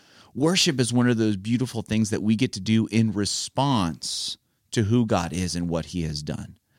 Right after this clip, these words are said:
Many, many of the Psalms in the Old Testament are songs, and they were used to sing to God in the temple. For example, Psalm one fifty,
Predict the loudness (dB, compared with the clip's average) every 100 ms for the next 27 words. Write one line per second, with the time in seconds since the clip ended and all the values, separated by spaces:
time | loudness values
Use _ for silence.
0 | _ _ _ _ _ _ 2 6 6 6
1 | 4 4 4 4 4 6 4 2 0 -4
2 | -2 -2 0 0 2 0 0 -2 -2 -2
3 | -4 -6 -6 -4 -4 -4 -6 _ _ -2
4 | 2 2 2 0 2 4 2 0 -6 -12
5 | -14 _ _ _ 4 6 6 4 4 4
6 | 4 2 -2 -4 -2 0 2 4 2 0
7 | 0 0 2 4 4 4 2 2 2 2
8 | 0 -2 0 -6 -8 _ _ _ _ _
9 | _ _ -6 2 2 4 2 0 -4 -6
10 | -2 2 2 4 4 2 0 -2 -6 -4
11 | -8